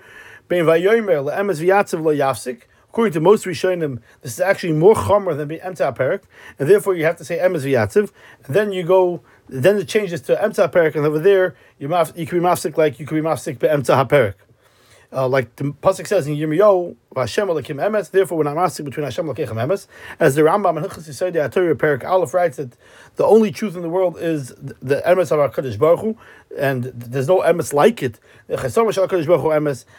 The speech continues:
and, uh, Chesed is something that you can't forge. That's the truth of the Borei Olam, which is a, a, a, a, a eternal truth. Anything else that's true is not necessarily eternal. And therefore, we have to be careful not to be mafsik between Hashem Elokeichem and Emes.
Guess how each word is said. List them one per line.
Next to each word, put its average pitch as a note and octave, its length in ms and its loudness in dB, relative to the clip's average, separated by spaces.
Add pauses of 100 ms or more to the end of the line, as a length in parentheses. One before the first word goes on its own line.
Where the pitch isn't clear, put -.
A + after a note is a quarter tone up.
(120)
and, C3+ 120 -8
uh, C3+ 320 -2
Chesed G3 320 0
is C#3+ 80 0
something D#3 200 2
that C#3 100 -6
you C#3 100 -2
can't C#3 260 -4
forge. A3+ 380 2 (220)
That's E3+ 240 0
the D#3+ 40 -12
truth G#3 220 2
of E3+ 140 0
the D3+ 80 0
Borei F3 280 2
Olam, G3+ 360 0 (180)
which D#3 160 -8
is C#3+ 160 -2
a, B2+ 160 2 (140)
a, A2 200 -6
a, A2+ 540 -8 (300)
a, A#2+ 200 -14 (580)
a D3 40 -6
eternal E3+ 400 2
truth. G#3+ 340 -4 (300)
Anything G3 300 -2
else G3 240 4
that's - 260 -16
true F#3+ 240 -4
is C#3 80 -4
not D#3+ 160 -6
necessarily D3+ 720 -2 (200)
eternal. G#3 520 2 (320)
And E3 120 -6
therefore, F3+ 560 2 (220)
we D3+ 100 0
have D#3 100 0
to - 80 -16
be D#3 100 -6
careful D3+ 300 -4
not D3 200 -2
to D#3 100 -4
be C#3+ 100 -2
mafsik D3+ 300 -2
between C#3 160 -8
Hashem C#3+ 240 -2
Elokeichem C3+ 320 -4
and C3 140 -4
Emes. A2 380 -2